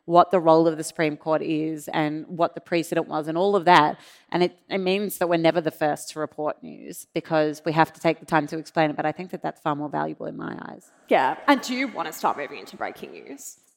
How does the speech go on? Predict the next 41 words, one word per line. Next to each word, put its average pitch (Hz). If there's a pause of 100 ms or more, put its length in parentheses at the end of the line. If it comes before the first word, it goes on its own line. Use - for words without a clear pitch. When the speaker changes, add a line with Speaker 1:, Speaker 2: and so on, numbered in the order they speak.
(120)
Speaker 1:
It's 190
no, 151 (180)
no, 175 (240)
it's -
not 170
our 156
space. 156 (320)
I 196
mean, 208 (220)
we 180 (800)
don't 165
try 156
to 294
be 151
slow, 151
but 170
I 190
think 175
that - (200)
what 175
we 180
see 175
ourselves 165
moving 156
into 156
in 156
the 151
future 147 (380)
is 165
more 160
of 151
the 160
original 156
storytelling 151
and 151
telling 156
the 156
stories 160
of 147
young 151
people, 156